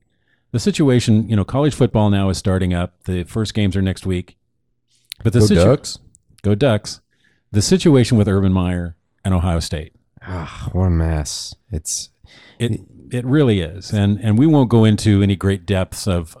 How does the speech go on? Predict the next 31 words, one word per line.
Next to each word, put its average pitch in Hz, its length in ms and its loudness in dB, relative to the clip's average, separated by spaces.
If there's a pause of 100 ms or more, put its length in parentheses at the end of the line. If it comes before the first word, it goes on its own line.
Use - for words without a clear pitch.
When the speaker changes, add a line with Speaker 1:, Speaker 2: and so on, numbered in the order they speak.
Speaker 1:
of 87 220 -8 (120)
all 104 260 0
of 92 80 -2
the 95 100 0
details 92 540 -4
of 85 100 -6
this 92 160 -2
situation. 87 720 -2 (220)
Speaker 2:
No. 76 520 -4 (460)
Speaker 1:
Other 117 220 2
than 101 160 2
there 95 120 0
was 90 160 -2
an 92 60 -2
assistant 110 440 -2
coach 87 440 -4 (420)
that 98 180 -2
had 87 120 -2
been 104 200 2
with 98 180 0
Urban 98 260 0
Meyer, 87 420 -4 (440)
not 101 240 0
only 123 280 4
at 98 60 2
Ohio 90 320 -2
State, 82 380 -8 (160)
but 90 240 -4
at 87 120 -8
Florida, 95 680 -2 (540)
and 90 400 -2